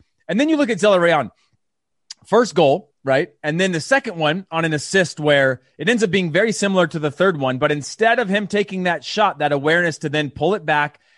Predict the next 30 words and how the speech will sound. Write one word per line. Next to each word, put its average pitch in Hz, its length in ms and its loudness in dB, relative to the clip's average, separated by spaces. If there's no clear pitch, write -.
and 123 100 -8
lay 160 200 4
it 180 80 2
off 151 280 2
to 147 100 -6
allow 143 220 2
somebody 147 300 -4
else 143 160 -2
to 139 80 -10
finish, 131 440 -6
uh, 127 320 2
was 131 200 -6
magical. 139 540 0
And 131 120 -4
then, 143 240 -2
you 147 100 -6
know, 139 180 2
to 127 140 -8
put 165 220 -2
the, 151 120 0
the, 139 200 -6
the 135 140 -6
nail 156 280 2
in 151 80 -2
the 143 80 -4
coffin, 139 560 0
it 131 100 -2
was, 139 280 -2
uh, 139 320 0
in-, 196 180 -4